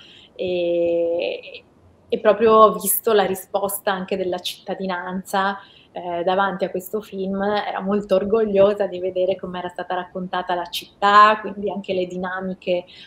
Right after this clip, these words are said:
culturali dei, eh, dei trevigiani, ehm, la cultura del vino, che appunto in Veneto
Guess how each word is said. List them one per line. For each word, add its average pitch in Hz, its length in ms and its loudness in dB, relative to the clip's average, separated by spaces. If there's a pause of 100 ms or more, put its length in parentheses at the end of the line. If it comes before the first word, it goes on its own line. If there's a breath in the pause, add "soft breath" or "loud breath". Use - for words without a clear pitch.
(120 loud breath)
culturali 202 960 0
dei, 170 520 -6 (300)
eh, - 260 -16
dei 180 200 -4
trevigiani, 202 880 -2 (300 loud breath)
ehm, 175 1000 -6 (140)
la 214 200 0
cultura 196 460 -2
del 185 220 -2
vino, 220 540 2
che 185 320 -4 (240 loud breath)
appunto 185 340 -6
in 180 140 -2
Veneto 196 520 0